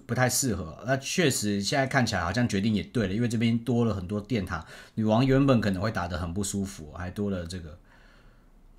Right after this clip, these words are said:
然后本来觉得说冰人加上两个冰冻之类的，然后加上杀手，也许可以把这个打掉。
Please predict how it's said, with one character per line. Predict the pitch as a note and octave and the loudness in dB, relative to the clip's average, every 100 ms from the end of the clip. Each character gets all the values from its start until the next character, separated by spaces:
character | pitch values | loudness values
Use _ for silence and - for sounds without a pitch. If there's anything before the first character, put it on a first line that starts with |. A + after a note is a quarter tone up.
| - | -6
然 | G#2 | -2
后 | |
本 | G2+ | 2
来 | A2+ | 2
觉 | B2 | 4
得 | A#2 | 4
说 | B2+ B2+ | 4 2
冰 | C3+ C#3 D3 | 4 2 4
人 | A#2+ G#2 | 4 4
加 | G#2+ A#2+ A#2 | 2 0 2
上 | C3+ A#2+ A2+ A2 G2 | 2 2 2 -2 -4
两 | A2 | -2
个 | G2+ | -2
冰 | G#2 C3 C#3 | -2 0 2
冻 | D3 C#3+ C3 B2+ B2+ C#3 | 4 4 4 4 2 -2
之 | - B2+ | -4 0
类 | C3 | 0
的， | A#2+ G#2 | 0 0
然 | G2+ | 0
后 | G#2+ | 0
加 | A#2 | 0
上 | A#2+ A#2+ | 2 0
杀 | - A2+ | 0 0
手， | A2+ F#2+ | 0 -2
也 | F#2+ | -2
许 | G2+ G2 | -2 -4
可 | - F2+ | -6 -8
以 | |
把 | E2 | -8
这 | E2 | -10
个 | F#2 | -10
打 | D#2 C2+ | -10 -14
掉。 | E2 | -16